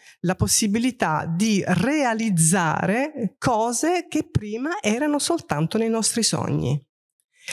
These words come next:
L'idea di parlare con i nostri morti, l'idea di, ehm,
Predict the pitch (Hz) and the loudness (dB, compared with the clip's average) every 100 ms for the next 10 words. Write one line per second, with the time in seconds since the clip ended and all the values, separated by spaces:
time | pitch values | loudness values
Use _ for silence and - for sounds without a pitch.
0 | - 175 202 202 294 294 208 208 214 190 | -6 -2 0 2 2 2 2 0 0 2
1 | 202 233 208 190 185 185 190 - - 175 | 2 2 0 0 0 2 0 0 0 0
2 | 156 147 - _ - 156 - - - - | 0 -2 -8 _ -4 -4 -4 -10 -12 -6
3 | 196 214 196 269 269 233 196 233 262 262 | -2 0 0 0 2 0 0 2 2 0
4 | - 202 196 190 180 170 165 160 156 139 | -2 0 2 2 2 2 2 2 0 -2